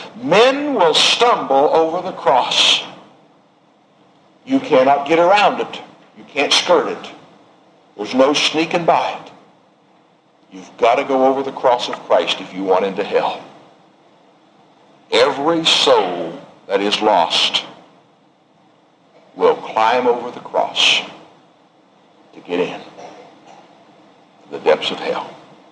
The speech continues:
But you see, the plan of God is simple.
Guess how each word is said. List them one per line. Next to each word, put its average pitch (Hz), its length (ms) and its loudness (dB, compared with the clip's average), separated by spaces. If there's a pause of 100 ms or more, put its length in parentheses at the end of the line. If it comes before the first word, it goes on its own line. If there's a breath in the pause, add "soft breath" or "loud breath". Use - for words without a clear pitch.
(4000)
But - 140 -14
you 87 60 -6
see, 135 240 2
the 110 100 0
plan 135 340 0
of 110 140 -4
God 135 300 4
is 104 100 -2
simple. - 400 -2